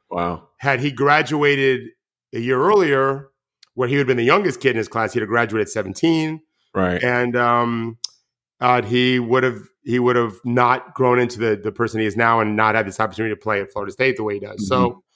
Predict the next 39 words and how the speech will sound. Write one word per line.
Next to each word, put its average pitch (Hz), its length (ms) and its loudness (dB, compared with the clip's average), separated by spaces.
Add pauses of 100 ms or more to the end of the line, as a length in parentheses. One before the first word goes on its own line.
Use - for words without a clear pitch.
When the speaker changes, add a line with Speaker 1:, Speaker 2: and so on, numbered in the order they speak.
(180)
Speaker 1:
Mm-hmm. 101 200 -2
Speaker 2:
um, 120 520 0 (720)
I 131 100 -2
think 170 320 0
that, 156 240 -2
uh, 131 380 2 (200)
I, 131 220 -2
I, 131 180 0
we 143 100 2
didn't 143 140 0
cry 143 240 2
in 123 120 0
part 143 220 0
because 135 240 -2
we 123 80 0
got 123 200 0
the 123 100 0
extra 117 240 -4
year 113 180 2
with 139 140 -2
them. 165 220 -2
And 127 120 -10
so 113 220 -4
it 107 40 -4
was, 104 120 -6
Speaker 1:
Yeah. 87 200 2 (200)
Speaker 2:
you 117 100 -6
know, 110 40 -4
we 127 140 0
knew 127 120 0
we 120 120 0
were 113 80 -2
getting, 113 320 0
and 104 100 -2
they 120 60 0
were 131 120 2
ready 113 160 -2
to 107 80 -6
go. 107 420 0